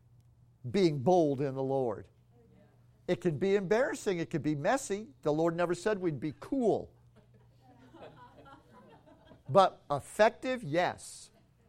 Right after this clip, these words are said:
So if you're not worried about not being cool, but you want to be fruitful and effective, the righteous, bold as a lion. You see, when you are, when you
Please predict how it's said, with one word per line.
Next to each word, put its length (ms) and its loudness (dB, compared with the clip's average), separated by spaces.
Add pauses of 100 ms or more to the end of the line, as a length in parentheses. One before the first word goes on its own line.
(140)
So 200 6
if 80 2
you're 100 0
not 200 4
worried 280 0
about 240 6
not 240 2
being 260 0
cool, 640 0 (320)
but 180 -6
you 80 -2
want 200 2
to 40 -2
be 140 -4
fruitful 480 -4
and 100 -4
effective, 540 -4
the 120 -6
righteous, 640 -2 (300)
bold 360 -2
as 140 -8
a 60 -10
lion. 480 -10 (680)
You 80 -6
see, 240 -2
when 200 0
you 200 6
are, 300 6
when 280 -2
you 500 2